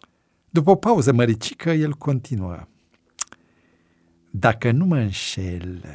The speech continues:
ai pașaport rusesc, așa-i?” „Da”, răspunse Ricky uluit. „Doar nu spusese nimănui.” <laughs> „Și e fals”,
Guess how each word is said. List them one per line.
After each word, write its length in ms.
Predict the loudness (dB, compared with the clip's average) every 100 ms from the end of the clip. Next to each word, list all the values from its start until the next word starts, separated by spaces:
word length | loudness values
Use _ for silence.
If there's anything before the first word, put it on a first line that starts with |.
| -20 -20 _
ai 220 | -2 0
pașaport 580 | 0 -2 -2 -6 -8 -8
rusesc, 540 | -8 -8 -8 -8 -10 -12
așa-i?” 520 | -12 -12 -12 -14 -16 _ _ -6 -6 -6 -16 -20 -20 -20 -20 _ _ -20 -14
„Da”, 460 | -4 -4 -4 -14 -20 _ _ _ _ _ _ _
răspunse 540 | -4 -4 -2 -4 -2
Ricky 300 | -6 -8 -8
uluit. 520 | -8 -10 -14 -20 -20 _ _ _ _ _ _ _ _ _ _
„Doar 200 | 0 2
nu 120 | 4
spusese 520 | 2 2 2 2 2 2
nimănui.” 680 | 2 2 0 -2 -10 -18 _ _ _ _
<laughs> 240 | -6 -6 -10 -20 -20 _
„Și 420 | -10 -2 0 2
e 80 | 0
fals”, 920 | -2 -2 -2 -2 -8 -10 -10 -10 -12